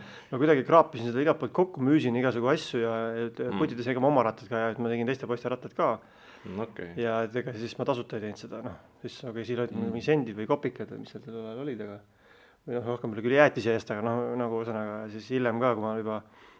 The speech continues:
Speaker 2: olin seal mingi kaksteist või neliteist, et siis oli ka, ma mäletan, et, äh, ikkagi, äh, ema laenas mu käest raha, sellepärast et ma nagu kõik rahad, mis ma küsisin taskurahadelt, ma midagi ära ei kulutanud, ma võtsin nagu endale, et mingisugune,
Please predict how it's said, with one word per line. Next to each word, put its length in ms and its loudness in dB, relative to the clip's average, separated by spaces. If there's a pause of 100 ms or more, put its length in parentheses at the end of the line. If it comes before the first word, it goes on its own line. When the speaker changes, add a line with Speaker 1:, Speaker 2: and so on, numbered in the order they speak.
(120)
Speaker 2:
olin 220 -4
seal 200 -8
mingi 300 -8
kaksteist 400 -6
või 140 -4
neliteist, 420 0
et 80 -12
siis 200 -14
oli 200 -8
ka, 260 -4
ma 120 -6
mäletan, 420 -4
et, 160 -16
äh, 380 -14 (420)
ikkagi, 380 -8
äh, 880 -10 (100)
ema 200 6
laenas 260 6
mu 120 0
käest 160 0
raha, 220 10
sellepärast 260 -4
et 120 -18
ma 160 0
nagu 120 -2
kõik 240 0
rahad, 200 2
mis 120 -4
ma 80 2
küsisin 360 -2
taskurahadelt, 460 -2
ma 100 0
midagi 200 2
ära 120 8
ei 40 0
kulutanud, 400 2
ma 140 -6
võtsin 260 -8
nagu 120 -2
endale, 360 0
et 80 -20
mingisugune, 440 -16